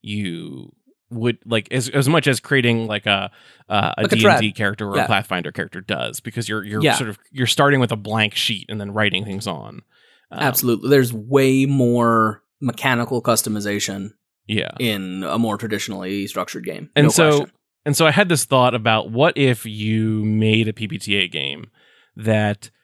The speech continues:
Speaker 1: had a whole bunch of playbooks, but the
Speaker 2: Okay.
Speaker 1: playbooks represented facets of the game, facets of the story that were not characters, but still every player chose one.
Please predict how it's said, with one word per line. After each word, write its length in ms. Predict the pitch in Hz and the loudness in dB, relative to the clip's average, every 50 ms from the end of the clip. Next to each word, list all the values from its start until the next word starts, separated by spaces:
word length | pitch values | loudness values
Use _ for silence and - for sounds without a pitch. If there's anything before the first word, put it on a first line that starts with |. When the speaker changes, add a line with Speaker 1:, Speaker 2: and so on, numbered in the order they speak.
| _ _ _ | _ _ _
Speaker 1:
had 300 | - - 151 175 202 240 | -2 2 4 4 4 4
a 60 | 226 | 4
whole 140 | 165 185 175 | 4 2 4
bunch 200 | 160 160 139 135 | 4 4 2 2
of 160 | 120 107 - | 0 -2 -4
playbooks, 840 | - - - 147 139 131 117 101 95 73 - - _ - - - - _ _ _ _ _ _ _ _ | -8 -4 0 2 2 2 2 0 -4 -8 -10 -12 _ -16 -16 -16 -16 _ _ _ _ _ _ _ _
but 140 | - 123 - | -6 -4 -2
the 80 | - 113 - | -2 -2 -2
Speaker 2:
Okay. 180 | 131 131 120 | 0 2 4
Speaker 1:
playbooks 520 | 143 170 208 202 185 202 190 - - - 139 | 4 4 4 4 2 0 0 0 0 2 4
represented 1040 | 135 131 123 - 127 117 107 107 117 110 107 107 - 107 107 104 104 101 98 101 - _ _ _ _ _ _ _ _ _ _ _ _ | 4 4 4 2 2 2 2 2 2 2 2 2 0 0 0 0 0 -2 -4 -8 -12 _ _ _ _ _ _ _ _ _ _ _ _
facets 840 | - - - - 139 131 143 170 151 - 175 170 160 - - - | -20 -12 -4 0 2 2 2 2 0 0 -2 -2 -2 -4 -6 -4
of 260 | - 135 135 120 117 | 0 2 2 2 2
the 120 | 113 117 107 | 0 0 0
game, 440 | 110 107 104 104 101 101 101 104 101 | 0 0 0 0 -2 -4 -4 -6 -4
facets 440 | - 117 110 117 117 120 123 110 | 0 0 0 2 0 -2 -6 -8
of 120 | 113 101 98 | -8 -10 -8
the 60 | 101 | -6
story 880 | - - - - 139 123 120 113 101 92 90 80 76 64 62 - - _ _ _ _ _ _ _ _ _ | -6 -6 -4 0 0 2 2 2 0 0 -4 -6 -6 -8 -10 -14 -16 _ _ _ _ _ _ _ _ _
that 100 | 127 107 | -6 -4
were 140 | 113 120 117 | -2 0 2
not 440 | 113 113 117 120 127 135 143 - - | 4 6 6 6 6 4 4 0 -2
characters, 800 | - - 131 120 107 101 - - 85 73 64 - - - - - _ _ _ _ _ _ _ - | -2 0 0 0 0 0 -4 -6 -10 -10 -10 -10 -10 -10 -10 -12 _ _ _ _ _ _ _ -4
but 140 | 131 131 - | -2 0 0
still 500 | - - - - 170 175 175 180 185 - | 0 0 2 2 4 4 6 6 6 4
every 300 | 151 143 131 139 127 113 | 4 4 2 2 0 -2
player 560 | - - - 147 143 139 139 135 131 123 113 | -4 -8 -2 2 2 4 4 4 4 2 0
chose 480 | - - - 196 190 165 139 110 107 95 | 0 2 2 4 4 4 4 2 0 -2
one. 420 | 98 95 85 80 67 - 120 | -4 -4 -6 -6 -10 -14 -14